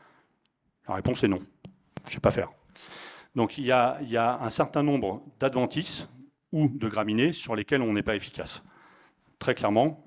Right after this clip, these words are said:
euh, si celle des adventices que vous avez mentionnées tombe dans la première catégorie que j'ai mentionnée, il n'y a pas de raison, on sera, on saura les dégager comme le reste. Le cas échéant,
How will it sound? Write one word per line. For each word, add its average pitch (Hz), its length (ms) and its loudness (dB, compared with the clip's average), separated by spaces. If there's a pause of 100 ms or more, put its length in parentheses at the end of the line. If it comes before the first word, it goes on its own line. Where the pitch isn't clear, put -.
euh, 95 1200 -2 (540)
si - 480 0 (100)
celle 139 520 2
des 120 180 -2
adventices 123 440 -4
que - 80 -20
vous 104 140 -2
avez 113 100 2
mentionnées 117 540 0 (180)
tombe 143 200 2
dans 113 120 0
la 107 100 -2
première 117 300 -2
catégorie 110 520 0
que - 120 -6
j'ai 98 100 -2
mentionnée, 101 460 0 (360)
il - 40 -8
n'y 101 40 -4
a 92 40 -4
pas 113 120 4
de 101 60 0
raison, 104 200 2
on 104 180 2
sera, 113 380 0
on 101 80 -6
saura 113 280 4
les 107 100 0
dégager 98 360 -2
comme 107 180 -2
le 101 60 0
reste. - 260 -10 (240)
Le 107 160 -2
cas 110 120 0
échéant, 110 440 0